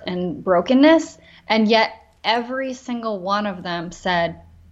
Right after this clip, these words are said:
"And it was my choice. Like, I chose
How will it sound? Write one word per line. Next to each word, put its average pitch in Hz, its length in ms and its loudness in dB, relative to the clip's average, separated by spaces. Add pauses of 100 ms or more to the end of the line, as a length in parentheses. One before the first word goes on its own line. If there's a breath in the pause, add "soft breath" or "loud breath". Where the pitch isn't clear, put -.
(600)
"And 233 240 2
it 240 140 -2
was 180 180 -8
my 175 220 -8
choice. - 640 -16
Like, 185 240 -6
I 226 180 2
chose 208 640 -8